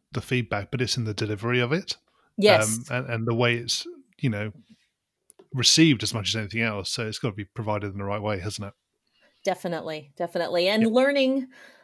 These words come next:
Speaker 2: I guess, lear-, everybody's different, you know? I, I tend to be an extrovert, so I tend to assume other people are like me. And of course, in technology, <laughs> that's not often the case.
Speaker 1: <laughs>
Speaker 2: So
Speaker 1: No.
Speaker 2: having to learn that other people are motivated in different ways is, is just a continuing process.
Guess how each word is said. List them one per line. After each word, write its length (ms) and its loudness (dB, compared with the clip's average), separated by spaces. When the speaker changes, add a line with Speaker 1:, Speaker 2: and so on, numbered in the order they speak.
Speaker 2:
I 80 2
guess, 280 4
lear-, 300 2
everybody's 600 4
different, 520 0
you 120 2
know? 240 6
I, 320 6
I 240 8
tend 220 2
to 80 0
be 120 2
an 200 0
extrovert, 640 0
so 180 2
I 120 10
tend 300 0
to 100 2
assume 600 4
other 160 6
people 420 0
are 80 8
like 300 6
me. 200 2
And 120 0
of 180 -4
course, 220 2
in 100 -2
technology, 840 2
<laughs> 120 -20
that's 180 6
not 260 10
often 360 10
the 100 12
case. 460 6
Speaker 1:
<laughs> 100 4
Speaker 2:
So 260 8
Speaker 1:
No. 100 4
Speaker 2:
having 380 8
to 100 6
learn 580 6
that 120 8
other 180 8
people 300 2
are 40 4
motivated 580 6
in 80 -6
different 360 -2
ways 440 4
is, 240 -6
is 100 2
just 240 0
a 80 -2
continuing 640 -6
process. 640 -6